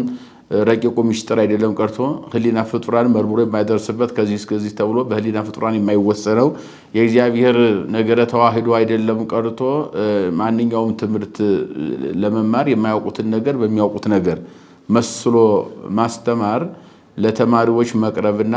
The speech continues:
በደንብ እንዲረዱት ማድረግ ስለሆነ ጌታችንም በምሳሌ ዓለምን አስተምሯል ማለት ነው። በብሉይ ኪዳን በመዝሙረ ዳዊት በተለይ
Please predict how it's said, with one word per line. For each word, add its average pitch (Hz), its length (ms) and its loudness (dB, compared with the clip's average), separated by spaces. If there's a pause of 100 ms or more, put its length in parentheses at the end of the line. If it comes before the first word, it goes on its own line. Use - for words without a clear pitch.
በደንብ 107 400 0
እንዲረዱት 98 640 0
ማድረግ 95 520 0
ስለሆነ 95 480 -2 (180)
ጌታችንም 104 680 -4
በምሳሌ 95 520 -4 (440)
ዓለምን 95 400 -2
አስተምሯል 92 680 -2
ማለት 92 300 2
ነው። 73 140 -6 (400)
በብሉይ 107 320 0
ኪዳን 123 340 2 (140)
በመዝሙረ 110 520 0
ዳዊት 110 280 2
በተለይ 113 420 0